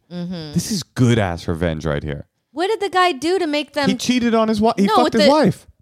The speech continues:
Speaker 1: with the, that's what the
Speaker 2: His,
Speaker 1: toothbrush thing?
Speaker 2: his best friend
Speaker 1: <gasps>
Speaker 2: fucked his
Speaker 1: Okay,
Speaker 2: wife,
Speaker 1: all right.
Speaker 2: and then he took his toothbrush. I swear to God, I thought he was Australian, and I was gonna
Speaker 1: Moshe.
Speaker 2: say this is the most Australian revenge ever. But honestly, the difference between this, the American South and Australia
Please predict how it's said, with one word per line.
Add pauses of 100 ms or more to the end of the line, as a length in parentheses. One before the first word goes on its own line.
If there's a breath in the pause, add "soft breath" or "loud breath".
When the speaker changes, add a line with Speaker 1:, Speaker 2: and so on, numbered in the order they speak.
Speaker 1:
with
the,
that's
what
the
Speaker 2:
His,
Speaker 1:
toothbrush
thing?
Speaker 2:
his
best
friend
Speaker 1:
<gasps>
Speaker 2:
fucked
his
Speaker 1:
Okay,
Speaker 2:
wife,
Speaker 1:
all
right.
Speaker 2:
and
then
he
took
his
toothbrush. (600)
I
swear
to
God,
I
thought
he
was
Australian,
and (100)
I
was
gonna
Speaker 1:
Moshe.
Speaker 2:
say
this
is
the
most
Australian (180)
revenge
ever.
But
honestly,
the
difference
between
this,
the
American
South
and
Australia